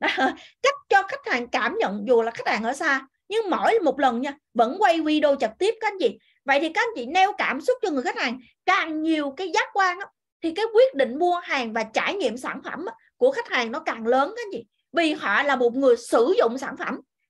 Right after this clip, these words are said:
Các anh chị cho họ một cái vị trí là một người sử dụng sản phẩm rồi, chứ không phải là một người chỉ để nghe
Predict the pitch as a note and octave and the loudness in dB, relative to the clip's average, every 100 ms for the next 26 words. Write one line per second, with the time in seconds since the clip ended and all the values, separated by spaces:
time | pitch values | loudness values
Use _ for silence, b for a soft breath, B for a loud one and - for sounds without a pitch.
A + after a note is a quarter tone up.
0 | - B4 A#4 B3+ C4 G4 G4 F4+ D#3+ B3 | -2 0 0 -2 0 0 0 -2 -4 -2
1 | G#3+ G#4 A#3+ A3 D#4 B4+ F4+ A3+ G#3+ A#3+ | -4 -2 -2 0 0 0 0 -2 -2 0
2 | G#3 - A#3 A#3 F#4 G3 B3 C#4 E4 - | 0 0 0 0 0 -2 -4 -8 -8 -6
3 | F#4 C4+ A3+ _ _ - A#4 F#4 G4 - | -2 -2 -2 _ _ -6 -2 -2 -2 -2
4 | E4 A#3+ G#3 A#3+ G#3+ G#3+ B3+ A#3 F4+ G4 | 0 -2 0 2 2 -2 0 0 0 -4